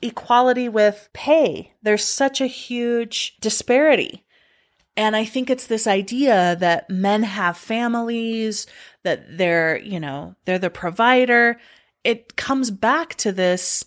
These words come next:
idea that came from Christianity. It was kind of slipped through this Christian narrative.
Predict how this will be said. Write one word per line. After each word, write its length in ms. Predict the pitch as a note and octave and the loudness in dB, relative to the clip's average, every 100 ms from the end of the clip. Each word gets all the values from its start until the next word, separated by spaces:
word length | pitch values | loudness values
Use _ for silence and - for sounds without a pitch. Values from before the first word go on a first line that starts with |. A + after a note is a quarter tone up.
| - | -2
idea 520 | G3 G3 B3 D#4+ G#3+ | -4 -2 0 2 2
that 220 | F3+ - | 0 -8
came 600 | - B3+ G#4 B3 F#3 F#3+ G3 _ _ | -6 -4 0 0 0 -4 -10 _ _
from 640 | - - D#3 D#3+ G#3 E4 - _ _ _ _ | -4 2 2 2 -2 -8 -14 _ _ _ _
Christianity. 1160 | - E3 - G#3+ F3+ D#3+ D#3 D#3 E3+ C4 E4+ _ _ _ _ _ _ | -4 0 0 0 0 0 -2 -4 -6 -8 -10 _ _ _ _ _ _
It 120 | G#3 | 2
was 160 | G3+ G3+ | 2 0
kind 300 | - A#3 A3 | 0 2 4
of 260 | G3 F#3 - _ | 4 2 -6 _
slipped 640 | G#3+ - - A3+ A3+ - - | -2 0 2 2 0 -2 -10
through 600 | - A#3 C4+ G3+ F3 F#3 _ _ _ | -6 0 2 2 0 -4 _ _ _
this 340 | - G3 G3 - | -4 -2 0 -2
Christian 580 | - A3 G3+ - F#3 | -4 -2 0 0 0
narrative. 600 | F#3 A#3+ A#3+ - E2+ - | -2 -2 -2 -4 -8 -14